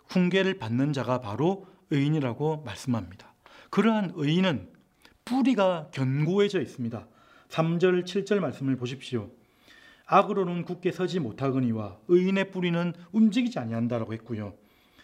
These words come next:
칠 절에 보면 의인의 집은 견고히 서 있을 것이라고 말씀을 하고 있습니다. 그리스도 예수 안에서 반석 위에 지은 집은 비바람이 불고 홍수가 나도 무너지지 않습니다.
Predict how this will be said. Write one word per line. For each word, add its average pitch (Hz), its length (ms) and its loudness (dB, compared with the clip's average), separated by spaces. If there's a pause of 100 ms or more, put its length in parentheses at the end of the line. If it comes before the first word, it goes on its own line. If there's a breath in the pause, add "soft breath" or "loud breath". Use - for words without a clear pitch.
(140)
칠 220 160 4
절에 202 200 2
보면 151 500 -2 (200 loud breath)
의인의 220 380 6
집은 170 420 -2
견고히 170 680 2
서 - 140 -2
있을 165 180 0
것이라고 160 680 -2 (160 loud breath)
말씀을 139 540 0
하고 196 260 -2
있습니다. 110 440 -6 (1800 loud breath)
그리스도 156 460 2
예수 117 260 0
안에서 120 460 -2 (260 loud breath)
반석 175 480 0
위에 143 280 0
지은 147 340 0
집은 117 400 -4 (440 soft breath)
비바람이 131 600 2
불고 117 560 -4 (200 loud breath)
홍수가 240 480 6
나도 107 360 -10 (200 soft breath)
무너지지 175 880 2 (180)
않습니다. 113 600 -8